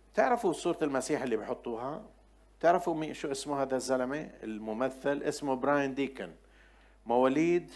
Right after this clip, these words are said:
التسعة وأربعين، شهر اثنين. واحد إنجليزي، وتمه يقول:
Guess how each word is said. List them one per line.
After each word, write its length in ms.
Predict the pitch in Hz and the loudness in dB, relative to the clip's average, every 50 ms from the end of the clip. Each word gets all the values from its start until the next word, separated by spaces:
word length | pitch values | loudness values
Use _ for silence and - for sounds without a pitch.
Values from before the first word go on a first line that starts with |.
| - - - - - - - _ _ _ - 127 | -20 -20 -20 -20 -20 -20 -20 _ _ _ -10 -10
التسعة 480 | 123 - - 156 147 - - 127 127 | -8 -4 -2 -2 -2 2 6 6 6
وأربعين، 640 | 127 117 117 120 113 107 - 107 110 104 87 78 - - - - - _ _ _ - | 6 8 6 4 4 2 0 0 -2 -2 -4 -6 -10 -14 -20 -20 -20 _ _ _ -12
شهر 340 | - - 131 120 127 123 | -6 -4 -2 0 0 0
اثنين. 460 | 127 123 - - 123 113 90 85 80 - - - - - - - _ - - - - _ _ _ _ - | 0 -2 -4 -4 -4 -4 -4 -6 -8 -14 -20 -20 -20 -20 -20 -20 _ -20 -20 -20 -20 _ _ _ _ 2
واحد 340 | - 143 139 - 147 151 147 | 4 4 4 6 4 2 2
إنجليزي، 680 | 151 143 143 131 135 139 139 139 107 87 101 107 117 - - - | 2 0 0 0 2 2 2 2 0 -2 -6 -6 -6 -8 -12 -14
وتمه 380 | 110 113 - 156 156 151 143 | -6 0 0 2 4 4 2
يقول: 480 | 139 135 139 160 147 147 143 151 160 156 | 2 2 2 4 4 6 6 4 2 -2